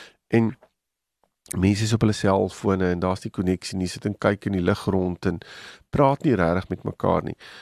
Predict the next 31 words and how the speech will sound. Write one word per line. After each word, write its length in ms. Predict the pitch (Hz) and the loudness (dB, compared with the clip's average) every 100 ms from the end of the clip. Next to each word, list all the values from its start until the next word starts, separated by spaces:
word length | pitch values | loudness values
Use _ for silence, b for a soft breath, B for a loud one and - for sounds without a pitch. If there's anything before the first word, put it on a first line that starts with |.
| B | B
So, 280 | - 143 135 - _ _ _ _ | 0 4 4 2 _ _ _ _
ja, 320 | 123 165 233 - | 0 0 0 -2
iewers 360 | 139 151 214 | -2 0 0
moet 180 | - 131 | 0 -2
'n 40 | 123 | 0
mens 240 | 110 113 | 0 -2
mos 160 | - - | -4 -4
vir 100 | 113 | -6
mekaar 340 | - 110 104 | -2 0 0
kan 180 | - 101 | -2 -6
sê, 240 | - 107 | -2 -2
dis 180 | 101 110 | 0 -2
belangrik 760 | - 107 92 95 151 110 101 - b b b b | 0 0 0 0 0 0 -2 -8 b b b b
dat 340 | - 104 104 - | -6 2 2 2
'n 80 | 104 | -2
mens 380 | 101 110 101 | 0 -2 -4
jou 400 | - 107 107 104 107 _ _ - | -2 0 0 -2 -6 _ _ -2
huweliksverhouding 1160 | 107 139 185 151 - 123 98 90 92 90 92 b b b b - | 0 2 0 0 -2 0 2 2 2 -2 -4 b b b b -4
moet 240 | 113 - | -4 0
aan 140 | 113 - | -2 0
aandag 360 | 123 156 113 - | 0 0 -2 -4
gee. 140 | - | -10
Jy 220 | - 110 | -2 2
moet 420 | 117 101 113 143 - | 2 2 0 0 2
jou 140 | 113 | 2
huweliksverhouding 880 | 98 101 101 - 95 92 95 95 - b b | 2 0 -4 -4 0 0 0 -4 -8 b b
nie 260 | 107 127 - | 0 0 0
as 140 | - | -4
vanselfsprekend 760 | - 98 107 90 - 92 - 87 | -4 -2 -4 -4 0 0 0 0
aanvaar 420 | 95 - 95 85 | 0 4 4 4
nie. 160 | 90 | -2